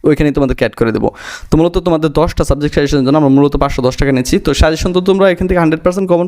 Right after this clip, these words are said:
পাইবাই। এরপরও আমরা তোমাদেরকে এখানে ভিডিও সাপোর্টে যখন অ্যাড করে দেবো, তখন হিসাব বিজ্ঞান, ইংরেজি যাই থাকুক না কেন, মানে তোমাদের বাংলা ব্যাকরণ, এগুলো সবগুলো পানি হয়ে যাবে, হ্যাঁ। তো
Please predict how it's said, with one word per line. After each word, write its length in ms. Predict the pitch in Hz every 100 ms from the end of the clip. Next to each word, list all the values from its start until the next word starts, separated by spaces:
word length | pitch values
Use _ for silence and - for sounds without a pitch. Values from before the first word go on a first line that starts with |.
| 175
পাইবাই। 300 | 127 160 135 - - - - 139
এরপরও 280 | 143 170 214
আমরা 180 | 143 131
তোমাদেরকে 300 | 131 127 170
এখানে 160 | 165 160
ভিডিও 260 | 135 143 143
সাপোর্টে 240 | 131 127
যখন 160 | 131 151
অ্যাড 140 | 147 143
করে 120 | 175
দেবো, 140 | 170 214
তখন 180 | 170
হিসাব 280 | 147 143 156
বিজ্ঞান, 360 | 151 139 147 139 143 - -
ইংরেজি 460 | - 165 160 160 147
যাই 240 | 143 165 180
থাকুক 240 | 202 190 185
না 60 |
কেন, 160 | 190 226
মানে 180 | 196 151 139
তোমাদের 240 | 156 147 143
বাংলা 300 | 139 147 147
ব্যাকরণ, 320 | 151 160 139 165
এগুলো 140 | 175
সবগুলো 340 | 202 226 202 208 180
পানি 140 | 165
হয়ে 180 | 143 113 107
যাবে, 160 | 101 147
হ্যাঁ। 140 | 240 214 - - - - - - - - -
তো 60 | -